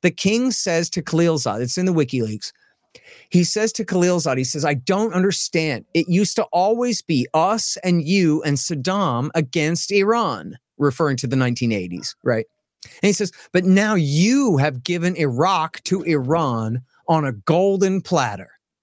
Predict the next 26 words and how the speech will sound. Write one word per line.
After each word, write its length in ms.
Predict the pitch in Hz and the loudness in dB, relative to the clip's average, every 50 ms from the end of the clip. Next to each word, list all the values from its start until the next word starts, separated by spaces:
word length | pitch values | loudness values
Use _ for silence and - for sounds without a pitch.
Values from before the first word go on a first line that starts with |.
| _ _ _ _ _ _ _ _ _ _ _ _ _ _ _ _ _ _ _ _ _ _ | _ _ _ _ _ _ _ _ _ _ _ _ _ _ _ _ _ _ _ _ _ _
as 160 | - 131 120 | 0 0 0
opposed 280 | 123 113 - 139 123 123 | 0 0 0 0 0 0
to 80 | 143 | -2
a 20 | 120 | -4
silver 320 | - - 156 131 127 127 | -2 -4 -4 -2 -2 -2
platter, 380 | 123 131 135 123 123 123 131 131 | -2 0 0 0 0 0 0 0
an 80 | 123 | 0
even 200 | 123 123 123 123 | 0 0 0 0
nicer 360 | 120 123 120 120 - - 120 117 | 0 0 -2 -2 -2 -2 -2 -2
one 180 | 113 117 110 | -2 -2 -2
than 140 | 110 110 110 | -2 -2 -2
that. 200 | 110 104 101 - | -4 -4 -6 -6
And 120 | 127 120 | -4 -4
that's 240 | 117 117 113 - - | -4 -4 -4 -6 -4
the 180 | - 117 110 107 - _ _ | -4 -4 -4 -4 -6 _ _
idiom 360 | 135 131 117 120 117 113 110 110 | 0 0 2 2 0 0 0 -2
in 100 | 110 107 | -2 -4
Saudi, 580 | - - 104 104 107 104 101 104 98 95 101 - | -4 -4 -2 -2 -2 -2 -2 -2 -4 -4 -4 -4
I 80 | 104 98 | -4 -4
guess, 300 | 101 92 95 - - - | -4 -4 -6 -8 -8 -4
the 80 | - | -2
way 120 | 104 107 104 | 0 0 0
they 100 | 101 98 | -2 -2
say 200 | - - 98 87 | -4 -4 -6 -6
it. 380 | - _ _ _ _ - - - - - - - - | -10 _ _ _ _ -20 -20 -20 -20 -20 -20 -16 -10
So 480 | - - - - 190 165 160 156 151 | -8 -4 -2 -2 0 0 0 0 -2